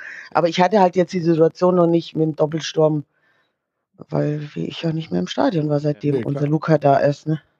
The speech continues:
Speaker 2: Stimmt.
Speaker 1: Aber da, da kenn ich's halt jetzt hier von Eintracht F M und den Sebi, den Reporter schon. Und die sagen das dann halt schon, dass das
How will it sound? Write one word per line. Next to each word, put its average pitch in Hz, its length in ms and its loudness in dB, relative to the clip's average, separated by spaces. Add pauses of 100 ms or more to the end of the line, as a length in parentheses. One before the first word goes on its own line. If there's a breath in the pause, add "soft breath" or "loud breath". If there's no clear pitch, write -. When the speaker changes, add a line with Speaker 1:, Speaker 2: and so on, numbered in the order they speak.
(480)
Speaker 2:
Stimmt. 113 300 -14 (220 loud breath)
Speaker 1:
Aber 170 160 4
da, 165 220 0
da 165 360 4 (220)
kenn 175 160 2
ich's 175 160 -2
halt 175 160 0
jetzt 170 220 -8
hier 175 180 0
von 165 160 -4
Eintracht 160 400 -4
F - 200 -8
M 165 200 -4
und 156 360 -6 (600)
den 156 120 -4
Sebi, 160 280 0
den 170 200 4
Reporter 175 500 2
schon. 175 360 2 (600 loud breath)
Und 156 120 -14
die 156 80 -4
sagen 160 280 -2
das 175 140 2
dann 165 120 2
halt 165 160 2
schon, 180 260 4
dass 135 220 2
das - 320 -12